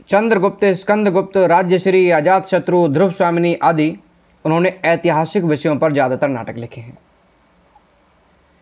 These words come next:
अब उन्होंने, उनकी जो पहली रचना थी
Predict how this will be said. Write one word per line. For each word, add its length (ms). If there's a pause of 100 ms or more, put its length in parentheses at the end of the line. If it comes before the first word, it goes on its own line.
(640)
अब 80
उन्होंने, 480 (120)
उनकी 140
जो 100
पहली 280
रचना 280
थी 360